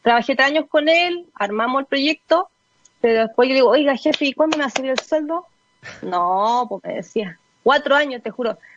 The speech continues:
como tres años con él y no, nunca me ha subido el sueldo, era medio, medio apretado para sus cosas, así que le dije,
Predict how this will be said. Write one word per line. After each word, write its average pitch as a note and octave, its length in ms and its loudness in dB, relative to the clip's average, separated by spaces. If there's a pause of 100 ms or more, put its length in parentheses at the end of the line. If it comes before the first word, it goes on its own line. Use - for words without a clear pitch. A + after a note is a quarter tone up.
(140)
como G#3 180 -4
tres B3 140 0
años C#4+ 140 0
con C#4 160 -2
él D4 80 2
y D4 40 0
no, C4 80 0
nunca B3+ 220 -2
me B3+ 60 0
ha B3+ 40 -4
subido B3+ 200 0
el A#3+ 60 0
sueldo, A#3+ 920 2
era - 180 2
medio, A#3 240 0 (320)
medio G#3+ 280 2
apretado F#3+ 340 0
para A3 120 -4
sus A3+ 140 -8
cosas, - 380 -4
así A#3 120 -8
que G3+ 300 -2 (500)
le G3 120 4
dije, A3 520 2